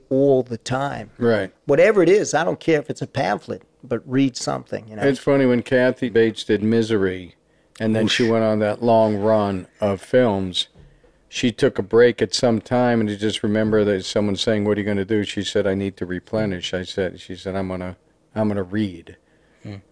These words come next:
Speaker 2: That was, and I, I'm paraphrasing, but she was gonna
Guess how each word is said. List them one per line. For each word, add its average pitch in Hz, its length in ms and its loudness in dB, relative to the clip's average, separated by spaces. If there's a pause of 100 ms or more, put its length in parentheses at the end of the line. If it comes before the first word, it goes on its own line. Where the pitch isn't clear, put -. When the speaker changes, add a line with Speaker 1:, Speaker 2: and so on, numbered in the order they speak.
(100)
Speaker 2:
That 101 220 -4
was, 98 360 -8
and 107 100 -2
I, 107 100 -6
I'm 107 160 -4 (120)
paraphrasing, 98 680 -4
but 98 140 -6
she 110 140 -2
was 104 180 -4
gonna 104 340 -2